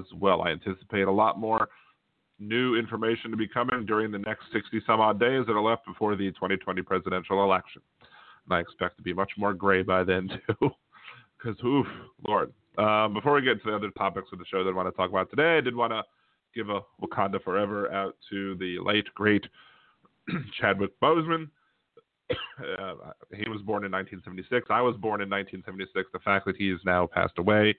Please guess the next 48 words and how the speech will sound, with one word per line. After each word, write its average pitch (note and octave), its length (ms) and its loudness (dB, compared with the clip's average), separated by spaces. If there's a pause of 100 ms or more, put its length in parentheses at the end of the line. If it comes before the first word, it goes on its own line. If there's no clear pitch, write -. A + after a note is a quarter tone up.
(380)
uh, E2+ 320 -8
fighting, F#2 460 -4
uh, F2 120 -4
colon G#2 340 0
cancer G2+ 460 2
is F2+ 120 -4 (120)
just - 220 -12 (880)
shocking, G#2 400 2
to G2+ 160 -2
say F#2 100 2
the F2+ 100 -4
least. A2 380 2 (600)
It F2 160 -20
reminds F#2+ 480 0
you G2 200 0
that F#2 220 2
life F#2+ 260 0
is F#2 160 -12
short G#2+ 220 2
and - 140 -12
sweet, G#2 260 0
so - 120 -14
try F#2 180 2
and F#2 120 -4
do F#2 100 -6
the F#2 120 -14
best, F#2+ 260 0 (200)
be G#2+ 100 -2
the G2 80 -2
best G#2+ 240 2 (180)
person G#2+ 320 0
you G2+ 80 -4
can F2+ 140 -12
be. B2 280 2 (440)
Uh, F2+ 380 -2
it's, - 120 -20
uh, C2+ 200 -12
it's - 120 -16
unfortunate A2 680 0
that F#2 280 2
he A2+ 220 0
had G#2+ 220 -2
to G2+ 60 -4
be G#2+ 140 -2
the G#2 120 -4
one G#2 240 -4
that F#2+ 180 -4
goes. C3 420 2